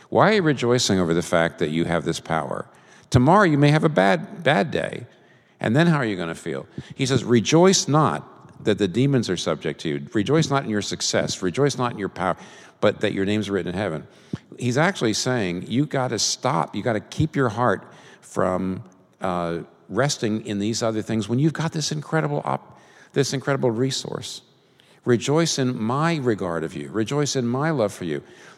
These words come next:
Now, he wouldn't be saying that to his disciples unless it was something that it takes a long time to,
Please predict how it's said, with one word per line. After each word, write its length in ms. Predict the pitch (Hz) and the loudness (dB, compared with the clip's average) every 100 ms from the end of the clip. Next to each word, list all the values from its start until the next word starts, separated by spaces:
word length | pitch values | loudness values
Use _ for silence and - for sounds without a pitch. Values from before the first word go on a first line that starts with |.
| - | -4
Now, 80 | 117 | 0
he 140 | 135 | 0
wouldn't 280 | 147 226 220 | 2 0 0
be 100 | 170 | 0
saying 320 | - 160 156 | 0 0 0
that 180 | 110 - | -2 -2
to 80 | 101 | -4
his 120 | 95 | -2
disciples 600 | 95 - 117 117 87 - - | -6 -4 -4 -2 -6 -6 -4
unless 640 | 95 98 113 87 85 - - - - | -4 0 0 -2 -4 -10 -14 -18 -6
it 100 | 101 | -2
was 200 | 98 90 | 0 0
something 600 | 120 110 107 98 90 - | -2 -2 -2 -2 -4 -2
that 200 | 92 90 - | -2 -4 -6
it 140 | 92 92 | -10 -4
takes 260 | 101 95 | -4 -2
a 40 | 95 | -4
long 240 | 87 90 | -4 -4
time 260 | 82 82 78 | -4 -4 -4
to, 140 | 80 | -8